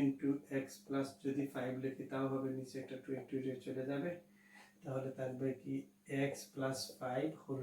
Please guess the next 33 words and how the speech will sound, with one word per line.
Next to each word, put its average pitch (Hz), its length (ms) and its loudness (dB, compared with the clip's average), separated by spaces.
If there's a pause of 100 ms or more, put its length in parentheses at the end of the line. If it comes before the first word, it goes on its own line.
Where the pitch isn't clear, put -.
(140)
স্কয়ার। - 340 2 (600)
আমাদেরকে 135 460 0 (100)
বলেছে 135 280 -2 (100)
কয়টি 139 280 2 (120)
রাশি, 165 320 2 (500)
দুইটি, 131 260 0 (100)
একটি - 160 -4 (120)
রাশি 127 220 -4 (100)
হচ্ছে - 240 -6 (200)
x - 20 -8 (180)
plus 135 200 4 (160)
five, 127 300 8
আর - 140 0
একটি - 200 -14
রাশি - 260 -4
হচ্ছে - 220 -4 (120)
ওয়ান, 190 240 10 (520)
তারপরে 135 460 0
হচ্ছে 135 260 -2 (160)
বর্গ, 123 320 2 (800)
এই 139 160 6
দেখো 139 200 2 (100)
বর্গ, 131 220 2 (300)
এই 131 160 0
দেখো 123 200 -4 (120)
বর্গ, 131 220 0 (560)
বল-, 127 280 2
আবার 139 260 8
বলছে 135 220 -2 (140)
অন্তররূপে, 131 560 2 (100)
এই 127 140 0
বিয়োগফলকে 127 680 -2 (120)
বলে 127 160 -2